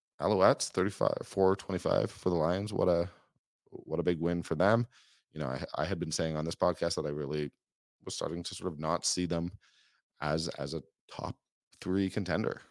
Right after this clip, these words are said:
right now. And, you know, I, I sort of had them and the Alouettes bunched in that four five slot.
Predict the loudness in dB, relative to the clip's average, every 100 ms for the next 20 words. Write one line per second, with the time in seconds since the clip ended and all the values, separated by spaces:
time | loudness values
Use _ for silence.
0 | -12 -10 -10 -12 -14 _ -6 -4 -4 -2
1 | -2 -2 -4 -4 -2 -2 0 -2 0 0
2 | 0 2 2 0 -2 -6 -4 -2 -2 -2
3 | 0 2 2 2 4 2 0 -10 _ _
4 | _ _ -4 2 6 6 6